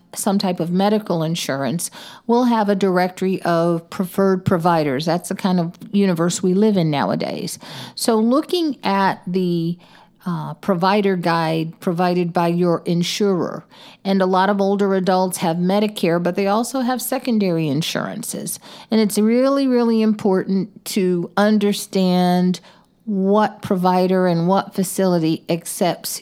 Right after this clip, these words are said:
your members, your, your relatives' health insurance and health coverage.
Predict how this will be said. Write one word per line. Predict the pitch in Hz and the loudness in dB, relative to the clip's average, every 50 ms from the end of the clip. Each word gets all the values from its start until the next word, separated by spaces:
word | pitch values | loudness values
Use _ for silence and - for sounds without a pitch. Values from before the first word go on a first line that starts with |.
| - _ | -10 _
your | - 190 180 185 190 180 180 180 180 175 175 175 170 175 - - | -4 -2 0 2 2 2 4 4 4 4 2 2 0 -2 -4 -4
members, | 190 185 175 175 175 175 175 165 170 165 165 165 160 160 165 - - | -2 0 2 2 2 2 2 2 2 2 2 2 0 0 -2 -6 -6
your, | - 175 165 160 147 - - | -4 -2 0 0 0 -2 -2
your | 185 170 165 | -2 0 2
relatives' | 165 175 175 175 170 175 175 - 180 160 160 165 - - - - - - - - _ _ _ _ _ _ _ _ _ _ _ - | 2 2 2 2 2 0 0 0 0 0 0 0 -4 -8 -10 -14 -18 -20 -20 -20 _ _ _ _ _ _ _ _ _ _ _ -10
health | - - 185 208 208 208 | -2 0 2 2 2 2
insurance | 190 156 151 - - 127 110 - - - - - | -2 -2 -2 -4 -6 -6 -8 -8 -10 -12 -10 -8
and | 170 160 | -4 0
health | 160 208 220 214 - | 0 0 0 0 -2
coverage. | - - - - - - - - - - - | -4 -4 -4 -6 -10 -16 -16 -14 -14 -16 -16